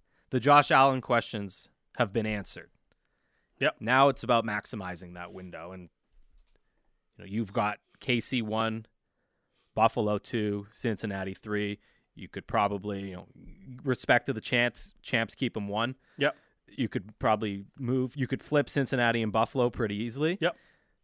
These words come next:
Speaker 1: But it's gonna, like, they've got those teams right there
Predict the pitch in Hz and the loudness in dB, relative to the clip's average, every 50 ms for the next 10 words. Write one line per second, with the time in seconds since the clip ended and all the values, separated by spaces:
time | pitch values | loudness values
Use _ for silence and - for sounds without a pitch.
0 | _ _ _ _ _ _ _ _ _ _ _ _ _ _ _ _ _ 139 127 107 | _ _ _ _ _ _ _ _ _ _ _ _ _ _ _ _ _ -20 -18 -2
1 | - 127 117 113 - _ - - 127 107 - - - - - - - 127 107 117 | 2 2 2 2 2 _ -10 -10 -10 -8 -8 -8 -10 -12 -14 -18 -14 -6 -4 -2
2 | 113 113 113 92 110 107 90 - 113 113 104 - 131 120 120 117 113 110 110 120 | -2 -2 -2 -2 -4 -4 -4 -2 -4 -2 0 2 2 2 2 2 0 -2 -2 -2
3 | - - - 143 110 95 87 104 107 104 101 - - 92 92 90 82 82 92 | -2 -2 -2 -2 -2 -2 -4 -4 -4 -4 -4 -6 -8 -8 -8 -8 -10 -12 -16